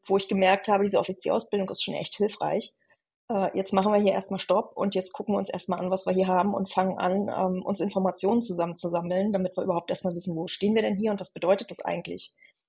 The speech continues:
wenn ich mich für A oder für B entscheide? Oder gibt es noch eine andere Option, die einfach nicht erwähnt wird? Das kann ja auch sein, ne?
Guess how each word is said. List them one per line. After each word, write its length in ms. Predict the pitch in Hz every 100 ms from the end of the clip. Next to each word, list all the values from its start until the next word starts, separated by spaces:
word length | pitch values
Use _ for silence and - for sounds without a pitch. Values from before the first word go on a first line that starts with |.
| -
wenn 100 | 175
ich 100 | 165
mich 140 | 170
für 120 | - -
A 160 | 170
oder 120 | 170
für 140 | 165 175
B 160 | 190
entscheide? 420 | 208 185 175 185 165
Oder 140 | 196
gibt 220 | 196 214
es 80 | 196
noch 160 | 185 185
eine 160 | - -
andere 240 | 190 202 185
Option, 560 | 185 - 247 311 214
die 240 | 175 175 196
einfach 320 | 185 170 - 196
nicht 180 | 196
erwähnt 360 | 170 170 220 -
wird? 260 | - - -
Das 100 | -
kann 200 | - 156
ja 100 | 147
auch 120 | 302
sein, 280 | - - -
ne? 180 | 175